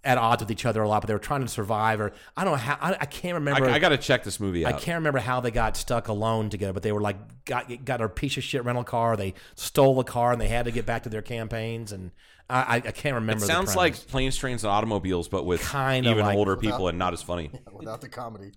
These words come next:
Speaker 1: Yeah,
Speaker 2: Yeah,
Speaker 1: what's,
Speaker 2: without the comedy.
Speaker 1: what's, what's the premise there? It says, uh,
Speaker 2: Ex-presidents Kramer and Douglas
Speaker 1: oh, cr-,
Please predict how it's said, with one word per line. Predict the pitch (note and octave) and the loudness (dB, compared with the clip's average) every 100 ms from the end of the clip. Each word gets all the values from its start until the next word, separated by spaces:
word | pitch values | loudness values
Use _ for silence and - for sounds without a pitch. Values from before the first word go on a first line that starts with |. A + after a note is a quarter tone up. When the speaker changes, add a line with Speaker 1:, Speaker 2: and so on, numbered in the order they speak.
| - | -10
Speaker 1:
Yeah, | C#3+ B2+ | -2 4
Speaker 2:
Yeah, | C3 | 4
Speaker 1:
what's, | |
Speaker 2:
without | C#3+ C#3+ | 8 6
the | B2+ | 6
comedy. | C#3 A#2+ G#2+ E3+ | 0 0 2 0
Speaker 1:
what's, | C#3 - - | -2 -4 0
what's | D#3+ - | 0 0
the | D3+ | -2
premise | B2+ D3 C3 G#2 | 2 2 2 0
there? | G#2 F#2+ | -2 -4
It | G#2 | -6
says, | G#2 F#2+ G2 | -8 -6 -8
uh, | F#2 F#2 F2 - _ - | -8 -8 -10 -14 _ 0
Speaker 2:
Ex-presidents | D#3 - E3+ C#3+ C#3+ B2 | 0 4 2 2 -2 -4
Kramer | - C3 C#3+ C#3 A#2 A#2 | -4 -2 0 2 2 2
and | G#2 G2 G2 F#2+ | 0 -2 0 2
Douglas | B2 F2+ F#2+ - B2+ | 2 4 0 0 -2
Speaker 1:
oh, | A#2+ | -2
cr-, | - | -2